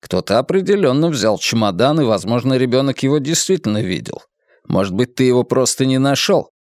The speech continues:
«Ну, это странно. Не представляю, как мог бесследно исчезнуть чемодан таких размеров». «Ты проверил туалеты?» «Э, в общем и целом».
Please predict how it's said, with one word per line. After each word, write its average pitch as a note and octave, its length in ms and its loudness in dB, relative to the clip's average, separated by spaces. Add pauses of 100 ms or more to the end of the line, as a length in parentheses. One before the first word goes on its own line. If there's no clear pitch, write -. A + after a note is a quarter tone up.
(1000)
«Ну, D#4 560 4
это D3+ 280 2
странно. A#3 680 0 (380)
Не F3+ 120 0
представляю, A3+ 680 2
как - 280 0
мог D3+ 200 2
бесследно D#3 540 0
исчезнуть D3+ 440 0
чемодан D3+ 440 2
таких C3+ 340 -2
размеров». D#3 560 0 (1200)
«Ты A#2 300 2
проверил B2+ 580 2
туалеты?» G3 680 0 (640)
«Э, B3+ 280 2
в F#3 40 6
общем C4+ 380 0
и A#3+ 40 2
целом». F#3 440 2